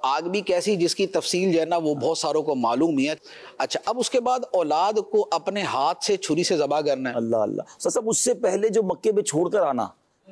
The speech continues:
Speaker 2: وہ اپنی زوجہ اور اپنی اولاد کو جہاں کھانے پینے کے لیے بھی کچھ
Speaker 1: جی، جی،
Speaker 2: نہیں ہے۔
Speaker 1: جی۔
Speaker 2: اللہ، یہ کتنی بڑی قربانی ہے۔
Speaker 1: ہاں، یہاں رات کو ایک بجے جا کے کوئی یہ، آ، ساحل سمندر پہ چھوڑ کے آ جائے تو اپنے بیوی اور چھوٹے سے بچے کو۔
Speaker 2: اللہ اکبر۔ اور وہ بچہ جو کتنی دعاؤں کے بعد ملا اور کتنی طویل عمر میں جا کے ملا۔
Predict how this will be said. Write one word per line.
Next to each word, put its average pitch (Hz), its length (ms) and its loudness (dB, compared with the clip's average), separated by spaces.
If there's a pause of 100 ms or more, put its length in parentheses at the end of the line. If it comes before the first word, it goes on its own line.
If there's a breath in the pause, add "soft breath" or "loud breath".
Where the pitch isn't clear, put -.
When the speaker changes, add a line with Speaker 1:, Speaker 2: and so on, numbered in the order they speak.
Speaker 2:
وہ - 60 0
اپنی 160 180 0
زوجہ 139 320 4
اور 190 120 4
اپنی 180 220 0
اولاد 147 280 2
کو 143 140 -2
جہاں 160 120 2
کھانے 170 280 0
پینے 202 240 2
کے 208 120 2
لیے 202 100 2
بھی 196 80 2
کچھ 185 140 2
Speaker 1:
جی، - 40 -2
جی، 147 60 -2
Speaker 2:
نہیں 120 120 0
ہے۔ 95 40 -8
Speaker 1:
جی۔ - 120 -8
Speaker 2:
اللہ، 160 240 0
یہ 208 80 0
کتنی 262 240 2
بڑی 262 160 2
قربانی 131 440 0
ہے۔ 98 80 -6
Speaker 1:
ہاں، 135 140 0
یہاں 170 280 0
رات 165 260 0
کو 202 80 4
ایک 185 180 0
بجے 202 180 2
جا 170 180 2
کے 196 120 0
کوئی 185 240 0
یہ، 165 280 4
آ، 139 200 2
ساحل 151 340 0
سمندر 160 400 -2
پہ 180 120 2
چھوڑ 156 220 0
کے 165 100 0
آ 151 60 2
جائے 175 140 2
تو 180 60 0
اپنے 147 360 -4
بیوی 131 300 0
اور 139 100 2
چھوٹے 131 200 0
سے 131 100 -2
بچے 117 280 -2
کو۔ 127 80 0
Speaker 2:
اللہ 123 140 2
اکبر۔ 107 480 -2
اور 160 180 2
وہ 226 120 4
بچہ 214 340 -2
جو 220 80 0
کتنی 214 260 0
دعاؤں 185 360 2
کے 196 120 0
بعد 175 180 2
ملا 135 220 2
اور 135 100 2
کتنی 214 320 0
طویل 202 360 0
عمر 208 180 2
میں 190 120 0
جا 147 120 2
کے 127 180 -2
ملا۔ 92 160 -4